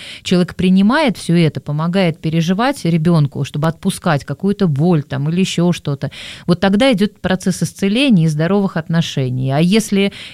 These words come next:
нет, если у человека внутри у самого, может быть, какие-то страхи, предубеждения, я не знаю, еще что по поводу вот того прошлого, в котором находился ребенок, поверьте, это будет очень тяжело и ребенку самому, он будет это чувствовать. Вот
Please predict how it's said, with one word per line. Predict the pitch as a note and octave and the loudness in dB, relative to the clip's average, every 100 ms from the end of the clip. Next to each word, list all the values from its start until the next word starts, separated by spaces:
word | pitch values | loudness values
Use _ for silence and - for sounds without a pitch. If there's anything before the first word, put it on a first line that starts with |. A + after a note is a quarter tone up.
| - | 0
нет, | A3 D4 G#3 | 2 2 0
если | E3+ F3+ - F3+ F#3 - - | -2 -2 -2 -4 -4 -10 -6
у | E3+ F3 | -2 0
человека | G3 G3+ G3 E3 | 2 2 2 2
внутри | F3+ G3 G3 | 2 2 2
у | F3+ | 0
самого, | - F#3 F#3+ B3 | 2 2 2 2
может | A3+ F3 | 2 2
быть, | D#3 - | 0 -4
какие-то | D#3 - D3+ D3 | -6 -2 -2 -2
страхи, | C#3 F#3 G3 G3 D3+ | -4 -2 -2 0 -2
предубеждения, | D3+ C#3+ C#3 D3+ D3+ F#3 F#3+ E3+ D#3 | -2 -2 0 0 2 2 4 4 2
я | |
не | D3+ D3+ | 2 2
знаю, | D3+ | 2
еще | D3+ - D#3 | 2 2 -2
что | - - B3 A3+ | 0 -2 0 -2
по | - D3 | -4 -6
поводу | - E3 C#3 C#3 | -2 0 0 0
вот | C#3 - | -2 -2
того | D3 D3 | 0 0
прошлого, | - F3+ - D3 C#3+ C#3 - - - | 2 0 0 0 0 -2 -8 -20 -4
в | |
котором | D#3 D#3+ D3+ | -2 2 2
находился | D3+ D#3+ D3+ D3 E3 | 2 0 0 0 0
ребенок, | E3 G#3 C#4 G3+ | 0 2 2 2
поверьте, | D3+ E3 G#3+ F#3+ | 0 -2 0 -2
это | E3+ | -2
будет | D#3 F3 | -2 -2
очень | E3+ F3+ E3 | -2 0 0
тяжело | F3 E3 E3+ G3 | 0 0 0 2
и | E3 D#3+ | 2 2
ребенку | D#3 F3+ F3+ | 2 0 0
самому, | E3+ D#3+ E3+ E3 | -2 0 2 2
он | C3+ | 2
будет | C#3+ F3+ | 0 0
это | E3+ F#3 | 0 -2
чувствовать. | - F3+ - - A#2+ A#2+ - _ - - - - | 0 -2 -2 -6 -6 -6 -10 _ -20 -20 -16 0
Вот | D#3 E3 - | 2 2 -2